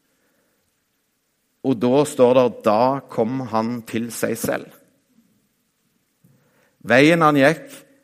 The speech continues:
for han i alle fall, var nødvendig for å komme til det punktet at det, da kom han til seg selv, og så oppdagte han hva som var viktig, eller hva som var nødvendig. Men den sønnen som var hjemme,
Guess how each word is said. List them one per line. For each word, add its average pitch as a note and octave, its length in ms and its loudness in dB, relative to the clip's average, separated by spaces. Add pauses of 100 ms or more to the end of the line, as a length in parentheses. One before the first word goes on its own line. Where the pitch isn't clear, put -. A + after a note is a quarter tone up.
(300)
for G2 100 -6
han C#3 280 -2
i G#3+ 40 2
alle C#3 160 2
fall, A2 200 -2
var A#2 120 0
nødvendig B2 720 0 (400)
for B2+ 160 -6
å - 60 -10
komme A2 340 -2
til A2 120 -6
det G#2+ 160 0
punktet G#2 340 -6
at - 160 -10
det, G#2 60 -4 (280)
da E3 300 0 (100)
kom B2+ 240 0
han C#3 140 -8
til A#2 100 -6
seg A2 200 -14
selv, A#2+ 340 -4 (800)
og B2 120 -6
så B2 240 -6
oppdagte B2+ 1000 -2
han G#2+ 180 -6 (420)
hva A2 160 -2
som A2+ 160 -4
var G2 80 -2
viktig, - 480 -8
eller A2+ 160 -4
hva G2 160 -10
som F#2+ 220 -12
var F#2+ 140 -8
nødvendig. G2+ 520 -10 (1300)
Men A#2 100 -10
den E3+ 160 0
sønnen G3+ 320 -4
som D3+ 80 -4
var D3 120 0
hjemme, G#2+ 340 -2